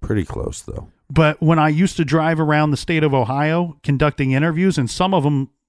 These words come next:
Speaker 2: were taking place at these assisted living homes, there was more than one occasion where I went to one and I'm like, "That was a really nice facility.
Speaker 1: Yeah, wow.
Speaker 2: I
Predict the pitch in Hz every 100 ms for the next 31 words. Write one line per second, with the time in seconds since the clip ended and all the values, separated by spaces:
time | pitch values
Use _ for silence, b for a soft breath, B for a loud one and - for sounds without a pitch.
0 | _ 175 143 147 127 123 - 151 127 139
1 | 165 151 - 143 120 - _ _ 135 127
2 | 123 - 135 131 117 123 110 104 165 143
3 | - - _ _ _ _ _ _ _ 131
4 | 202 233 180 220 220 208 190 175 - 196
5 | 165 170 151 143 147 180 143 139 131 123
6 | 127 123 - 120 120 208 170 135 117 107
7 | 117 117 165 139 107 117 - 185 - 214
8 | 214 107 - - 131 156